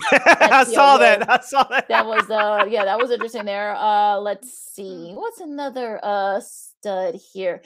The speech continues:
Speaker 2: You know, I'll go, I'll go a little, uh, off the grid here for my, my, my third stud. That's Chris Collinsworth. He powered through that broadcast last night.
Speaker 1: Yeah,
Speaker 2: Well,
Speaker 1: he
Speaker 2: well, the
Speaker 1: sounded
Speaker 2: game,
Speaker 1: like he lost
Speaker 2: well, the
Speaker 1: his
Speaker 2: game,
Speaker 1: voice. <laughs> Yeah.
Speaker 2: well, the game was terrible, but, you know, he
Speaker 1: Yeah.
Speaker 2: powered on through it with a, uh, with a sore throat. So it's not,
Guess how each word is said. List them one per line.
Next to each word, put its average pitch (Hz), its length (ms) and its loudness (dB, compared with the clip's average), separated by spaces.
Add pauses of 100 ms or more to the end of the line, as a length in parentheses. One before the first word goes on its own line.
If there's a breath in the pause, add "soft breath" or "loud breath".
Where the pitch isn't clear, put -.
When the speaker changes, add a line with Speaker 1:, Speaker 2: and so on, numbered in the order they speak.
(180 soft breath)
Speaker 2:
You 349 80 -8
know, 440 60 6
I'll 427 100 4
go, 415 100 2
I'll 392 240 0
go 427 120 -4
a 403 80 -4
little, 349 280 -4
uh, 247 200 0
off 247 260 2
the 226 80 -4
grid 220 300 -6
here 202 180 -6
for 214 200 -10
my, 202 360 -8
my, 202 160 -2 (200)
my 208 220 -2
third 214 280 -2
stud. 202 380 -2 (260 soft breath)
That's 320 180 2
Chris 294 220 -4
Collinsworth. 226 640 -4
He 214 100 -12
powered 226 460 -2
through 214 240 -6
that 202 200 2
broadcast 214 720 -2
last 220 340 -2
night. 220 320 -4 (240)
Speaker 1:
Yeah, 220 200 4
Speaker 2:
Well, 196 80 4
Speaker 1:
he 277 60 2
Speaker 2:
well, - 80 0
the - 60 -2
Speaker 1:
sounded 226 180 2
Speaker 2:
game, 190 100 -2
Speaker 1:
like 190 100 -2
he 196 80 -6
lost 190 200 -2
Speaker 2:
well, 233 40 0
the 233 60 -2
Speaker 1:
his 170 80 -6
Speaker 2:
game, 185 140 -4
Speaker 1:
voice. 175 360 -6
<laughs> - 60 -18
Yeah. 180 160 -4
Speaker 2:
well, 233 80 -2
the 240 80 -4
game 240 240 -6
was 202 140 -6
terrible, 202 360 0
but, 180 320 0
you 208 60 -8
know, 190 160 -6
he 196 120 -2
Speaker 1:
Yeah. 170 140 2
Speaker 2:
powered 226 300 0
on 202 220 -6
through 208 260 -8
it 185 100 -6
with 190 160 -4
a, 175 240 -6
uh, 180 60 -6
with 190 100 -10
a 185 80 -4
sore 220 320 0
throat. 202 460 -6
So 185 300 -6 (120)
it's 226 140 -4
not, 415 180 2